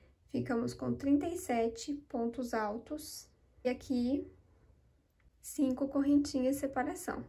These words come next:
Continuei fazendo com cinco. Na próxima, fizemos os bloquinhos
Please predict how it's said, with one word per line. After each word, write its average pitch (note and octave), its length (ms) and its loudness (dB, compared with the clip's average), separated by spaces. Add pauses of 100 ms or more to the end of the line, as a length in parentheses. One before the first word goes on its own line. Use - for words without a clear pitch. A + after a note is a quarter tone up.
(100)
Continuei A#3+ 420 -2
fazendo A#3+ 400 -2
com C#4 160 0
cinco. - 420 -8 (460)
Na C4+ 140 4
próxima, C4+ 640 2
fizemos A3+ 520 -2
os B3 160 2
bloquinhos C#4 880 0